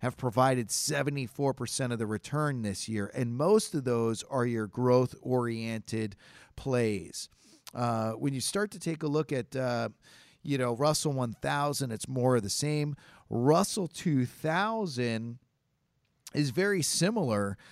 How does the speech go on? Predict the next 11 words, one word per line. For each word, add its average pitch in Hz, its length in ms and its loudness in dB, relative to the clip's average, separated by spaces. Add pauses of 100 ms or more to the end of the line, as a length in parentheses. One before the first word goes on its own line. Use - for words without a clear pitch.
(180)
uh, 117 760 4
in 147 240 0
that 139 300 -2
Russell 151 320 0
two 147 240 -4
thousand 143 760 -2
year 135 460 2
to 135 140 0
date 127 500 -2 (420)
is 123 520 2 (160)
up, 135 340 4